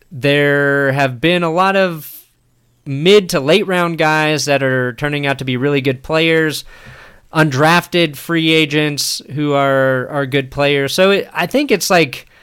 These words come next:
in terms of being a G M, post Peyton Manning, I, I would say he's kind of average. <laughs> It's just when you're a team in search for a quarterback,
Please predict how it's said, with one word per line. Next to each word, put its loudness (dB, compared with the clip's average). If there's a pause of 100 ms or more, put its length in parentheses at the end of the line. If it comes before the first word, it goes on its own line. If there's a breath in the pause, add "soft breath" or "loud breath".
(480 soft breath)
in -4
terms 2
of 0
being 2
a 0
G 0
M, 0 (840)
post 2
Peyton 0
Manning, -2 (180)
I, -2
I 2
would 4
say 0
he's -2
kind 0
of -8 (120)
average. -2
<laughs> -2 (540 loud breath)
It's 2
just 2 (720 soft breath)
when 2
you're 4
a -4
team 0
in -4
search -2 (340)
for -4
a 0
quarterback, 0